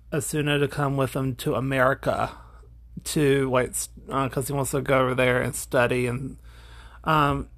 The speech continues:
that's where all the full dive tech is, and so he actually really wanted to go to America and invited her, Asuna, to go, and she said yes, and then Johnny Black had to go F everything up. So, that's what happened there. <laughs> Um,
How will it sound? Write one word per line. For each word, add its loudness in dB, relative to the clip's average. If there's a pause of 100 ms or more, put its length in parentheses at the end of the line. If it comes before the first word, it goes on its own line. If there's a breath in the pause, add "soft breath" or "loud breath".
that's 4
where 8
all 8
the -2
full -6
dive 0
tech -4
is, -2
and -4
so 0
he -4
actually -2
really 0
wanted -4
to -4
go -2
to -8
America -4
and -4
invited -4
her, -4
Asuna, -6
to -8
go, 4
and 0
she -6
said -4
yes, 2
and -4
then -2
Johnny 0
Black 2 (340 loud breath)
had 6
to 6
go 8
F -2
everything -6
up. -10 (1400)
So, 0 (560 loud breath)
that's 10
what 8
happened 6
there. 8
<laughs> -20
Um, 8